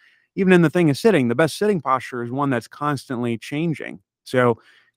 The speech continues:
can you sit slouched? Can you sit arched? Can you sit on one side? Can you sit on the other? It needs to be an active process. And that's what they're advocating for in the research. There was a study I read recently where they said healthy, I think it was like the, I'm paraphrasing, but it's like healthy sitting posture must be considered an active process, not a static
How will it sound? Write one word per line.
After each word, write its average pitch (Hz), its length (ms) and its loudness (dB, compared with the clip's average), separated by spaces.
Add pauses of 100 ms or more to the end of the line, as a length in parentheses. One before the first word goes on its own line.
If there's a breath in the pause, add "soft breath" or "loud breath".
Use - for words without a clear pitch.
(120)
can 160 120 2
you 180 80 6
sit 208 200 2
slouched? 110 400 -2
Can 123 100 -6
you 135 80 0
sit 165 200 0
arched? 107 280 0
Can 117 120 -12
you 123 80 -6
sit 151 220 -2
on 147 140 0
one 147 160 0
side? 113 240 -8
Can 113 120 -14
you 117 80 -10
sit 143 240 -6
on 135 60 -4
the 127 100 -2
other? 135 180 2
It 107 100 -6
needs 165 280 -4
to 131 100 -8
be 160 280 -2
an 117 80 0
active 117 440 -8
process. 135 500 -2
And 117 100 -4
that's 170 160 0
what 185 140 0
they're 135 140 2
advocating 160 500 0
for 139 180 -4
in 127 80 -4
the 117 80 -6
research. - 460 -12
There 110 100 -6
was 110 120 -8
a 107 40 -14
study 131 280 -2
I 120 40 2
read 120 180 0
recently 117 460 -6
where 101 140 -4
they 104 100 -2
said 113 300 0 (640 soft breath)
healthy, 160 600 4
I - 260 -14
think 165 100 -4
it 160 40 2
was 127 80 0
like 123 220 -4
the, 117 140 -6 (340)
I'm 123 80 -6
paraphrasing, 110 540 0
but 113 80 0
it's 110 140 -4
like 113 120 -4
healthy 156 340 2
sitting 131 360 0
posture 120 580 0
must 113 280 -2
be 110 120 -10
considered 110 440 -6
an 107 180 -4
active 117 460 -4
process, 104 560 -6
not 104 180 -10
a 107 60 -10
static 101 380 -4